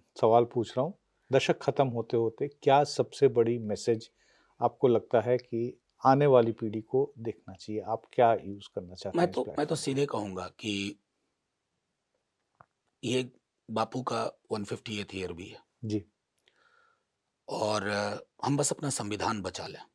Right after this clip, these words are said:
Speaker 2: हमने बहुत कुछ खोया है, बहुत कुछ पाया भी है, लेकिन बहुत कुछ खोया है।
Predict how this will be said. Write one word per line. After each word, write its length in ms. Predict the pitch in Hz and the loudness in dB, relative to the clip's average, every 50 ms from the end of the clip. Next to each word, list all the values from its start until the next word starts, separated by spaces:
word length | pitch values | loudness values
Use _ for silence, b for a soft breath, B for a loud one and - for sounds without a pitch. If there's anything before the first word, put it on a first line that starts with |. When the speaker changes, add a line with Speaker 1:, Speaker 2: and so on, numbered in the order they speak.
| _ _ _ _ _ _ _ _ - | _ _ _ _ _ _ _ _ -10
Speaker 2:
हमने 160 | 113 113 110 | -6 -6 -6
बहुत 280 | 101 90 104 117 139 - | -2 0 0 0 0 0
कुछ 180 | - 151 - | -2 -6 -4
खोया 320 | - - - - 107 104 107 | -4 -6 -2 0 0 2 0
है, 280 | 117 101 120 - - _ _ _ _ _ _ _ _ _ _ _ _ _ _ _ _ _ _ _ _ | -2 -4 -6 -8 -10 _ _ _ _ _ _ _ _ _ _ _ _ _ _ _ _ _ _ _ _
बहुत 180 | - 135 196 190 | 8 8 8 8
कुछ 120 | - - | 8 -2
पाया 320 | - - - 117 113 127 175 | 6 6 6 8 10 10 8
भी 160 | 165 135 - | 8 8 2
है, 240 | 120 123 - - _ _ _ _ _ _ _ _ _ _ _ - | 2 0 -2 -4 _ _ _ _ _ _ _ _ _ _ _ -6
लेकिन 200 | 143 135 147 143 | -2 0 0 4
बहुत 240 | 110 104 120 147 - | 6 6 6 6 4
कुछ 200 | - - 104 - | 2 -6 -6 -4
खोया 340 | - - 98 101 95 95 90 | -6 -4 -2 -2 -2 -2 -4
है। 140 | - - | -6 -8